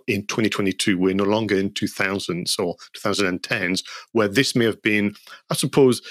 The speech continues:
a, a, you know, a, a valuable, valuable, uh, strategy to be discovered at the time where people are, you know, d-, in so much demand in terms of content consumption. You've got to be working with others. So visibility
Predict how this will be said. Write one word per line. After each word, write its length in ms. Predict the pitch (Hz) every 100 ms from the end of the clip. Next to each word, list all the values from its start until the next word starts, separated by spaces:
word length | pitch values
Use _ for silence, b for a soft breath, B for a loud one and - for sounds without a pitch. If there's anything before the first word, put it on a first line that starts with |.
| B
a, 240 | - 143 -
a, 120 | 120
you 160 | 127 110
know, 180 | 101 -
a, 140 | 110
a 160 | - 95 101 -
valuable, 580 | 107 110 110 107 95 101
valuable, 580 | 127 113 107 98 98 98
uh, 300 | - 110 151
strategy 540 | - - 120 117 98 85 _ _ b b _ _
to 100 | 143
be 120 | 120
discovered 880 | 120 120 - - 165 143 98 90 110 - _ -
at 100 | -
the 60 | -
time 440 | - 113 110 110 117 101
where 160 | 98
people 440 | 95 107 104 98 101
are, 280 | 110 101 95 104
you 100 | 135
know, 180 | 92 95 143
d-, 140 | 113 131
in 200 | 147 160
so 120 | -
much 160 | 113 92
demand 280 | 101 104 101
in 60 |
terms 220 | 98 95
of 100 | 92 - B B _
content 340 | 117 - 101
consumption. 580 | - 95 - 123 - 131 131 B B
You've 80 | 110
got 60 | 127
to 60 |
be 100 | 120
working 320 | 110 113 -
with 100 | 104
others. 340 | 98 87 87 85
So 220 | - 98
visibility 800 | 82 117 - 92 190 - 120